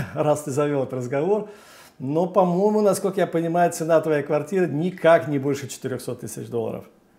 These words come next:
После чего ваша улыбка начинает постепенно таять на лице, и вы говорите: "Подожди, че-то я не очень понял, ты на что намекаешь-то? Ты намекаешь на то, что я как бы не выгадал вот эти десять тысяч долларов?" А она вам говорит: "Вы знаешь, э,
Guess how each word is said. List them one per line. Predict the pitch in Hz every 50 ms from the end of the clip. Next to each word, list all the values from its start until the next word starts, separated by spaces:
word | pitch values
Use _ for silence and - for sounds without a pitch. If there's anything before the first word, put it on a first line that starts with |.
| _ _ _ _ _ _ _ _ _ _ _ - - - - _ _ _ _
После | - 190 190 190 196
чего | 180 - 220 214 214 202
ваша | 190 175 - -
улыбка | 180 185 190 180 185 170
начинает | 160 151 151 - 160 160 156 143 135
постепенно | - 143 139 - 160 135 160 143 131 131
таять | 127 - 147 139 131 123 123
на | -
лице, | 143 147 151 147 - - - 233 233 220 208 196
и | 180 180
вы | 165 170 170
говорите: | 165 170 175 170 160 -
"Подожди, | 151 - 160 170 156 156 143
че-то | - - 160 - 175
я | 170
не | 170 170
очень | 165 - - 143 127
понял, | 131 143 127 120
ты | 117 - - 175 180
на | 180 180 175
что | 180 -
намекаешь-то? | 202 170 156 170 170 - 160 127 - - - - - - - _ _ _ _ _ _ _ _ _ _ _ _ _ _ _ _ _ _ _ -
Ты | 185 170
намекаешь | 170 175 175 180 170 175 185 170 151 -
на | - 156
то, | - 170
что | 151 - -
я | 156 151 156 147
как | 151 160 143
бы | 143
не | 147 151 160
выгадал | 170 254 277 233 180 151 131
вот | 127 123 127
эти | 127 127 131
десять | 120 131 123 - - 135
тысяч | - 131 113 - 151 123 123
долларов?" | 117 123 113 107 95 - - - -
А | - - - 123
она | 143 180 196
вам | 208 196 185
говорит: | 180 180 180 180 170 170
"Вы | 170
знаешь, | 175 208 247 233 196 - - -
э, | 160 143 139 131